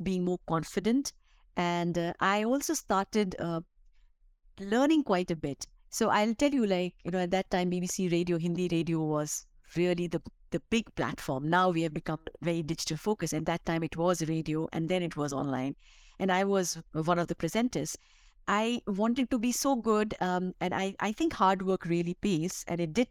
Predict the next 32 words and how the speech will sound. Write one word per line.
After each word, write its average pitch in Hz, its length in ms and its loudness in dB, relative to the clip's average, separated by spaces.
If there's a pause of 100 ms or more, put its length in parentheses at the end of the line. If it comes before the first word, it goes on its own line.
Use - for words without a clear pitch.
pay 160 200 -2
in, 165 200 -4
in 156 180 -2
my, 156 360 -2
in 156 160 -2
my 156 180 0
case. 160 400 -4
I 156 180 -6
think, 160 240 -6 (320)
uh, 165 260 0
that 165 220 -2
I 170 100 0
used 175 240 0
to 180 60 -4
go 196 160 2
back 180 280 0
home 165 420 -2 (140)
or 151 200 4
wherever 160 560 0
I 147 280 -2
lived 160 240 0
in, - 160 -8
in 143 160 0
a 147 40 0
hostel - 380 -2 (440)
later 160 300 2
on 147 240 0
in, - 180 -6
in, 135 140 0
in 147 160 0
a 143 40 0
home. 156 300 -2